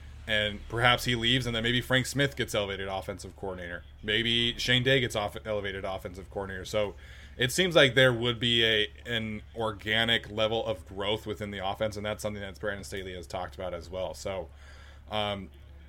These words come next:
you know, they, they are not shying away from expectations about Justin Herbert, which I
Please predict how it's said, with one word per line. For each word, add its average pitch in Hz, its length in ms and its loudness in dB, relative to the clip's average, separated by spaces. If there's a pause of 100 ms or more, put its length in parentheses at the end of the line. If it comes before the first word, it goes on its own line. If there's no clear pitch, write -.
(220)
you 120 80 0
know, 120 120 4
they, 131 300 6
they 135 220 10
are 190 80 12
not 160 240 8
shying 147 440 6
away 123 560 2
from 113 320 -2
expectations 117 840 0
about 127 260 4
Justin 127 280 2
Herbert, 143 320 4
which 120 200 -2
I 123 500 4